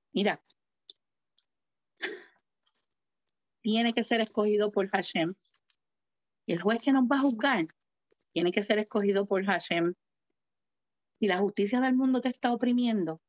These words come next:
levanta tus manos y déjalos que te opriman.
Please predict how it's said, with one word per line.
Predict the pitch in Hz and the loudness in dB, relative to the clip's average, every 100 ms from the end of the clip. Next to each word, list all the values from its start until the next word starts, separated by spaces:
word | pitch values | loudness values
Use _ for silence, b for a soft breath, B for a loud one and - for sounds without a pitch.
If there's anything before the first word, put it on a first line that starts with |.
| - | -8
levanta | 202 202 202 214 226 233 | -2 -2 -2 -4 -2 -2
tus | 226 220 | 0 -2
manos | 208 196 208 214 190 165 _ _ _ _ _ _ - | 0 0 0 0 -2 -4 _ _ _ _ _ _ -6
y | 208 | -4
déjalos | 196 247 233 | -2 -2 -4
que | - 254 | -4 -4
te | 262 | -4
opriman. | 220 233 285 262 | -2 -2 0 -2